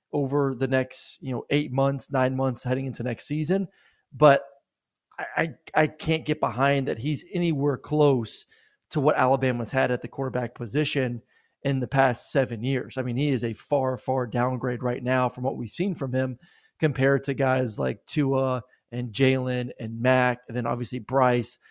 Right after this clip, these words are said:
uh, not even in the, in the same ballpark. And, and I think you and I both agree that Bryce is probably the best quarterback out of all of them,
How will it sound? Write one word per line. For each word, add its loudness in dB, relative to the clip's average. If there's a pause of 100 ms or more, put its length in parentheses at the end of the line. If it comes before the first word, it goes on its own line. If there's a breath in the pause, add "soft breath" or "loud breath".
(300 soft breath)
uh, 2
not 6
even 0
in -2
the, -4
in -4
the -6
same -6
ballpark. 0 (640)
And, 0
and -2
I 4
think -4
you 4
and 2
I 0
both -2
agree 0
that 0
Bryce -2
is -8
probably 0
the -4
best -2
quarterback -2
out -2
of -6
all 4
of 0
them, 0